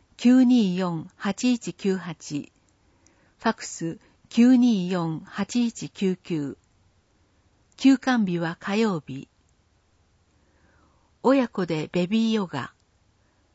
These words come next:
対象はゼロ歳児と保護者。日時、九月二十五日土曜日、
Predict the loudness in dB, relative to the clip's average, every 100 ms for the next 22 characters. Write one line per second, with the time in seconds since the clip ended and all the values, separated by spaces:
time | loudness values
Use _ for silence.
0 | _ _ _ -6 -4 -2 0 0 0 -2
1 | -6 _ 0 2 2 0 -2 -2 -4 -6
2 | -6 -4 -4 -6 -10 -14 -16 _ _ _
3 | _ _ _ _ _ _ _ _ _ 0
4 | 0 2 -6 -6 -10 -10 -14 _ _ _
5 | -2 0 0 0 2 2 2 -2 0 0
6 | 0 -4 -8 -2 0 0 -2 -6 -8 -8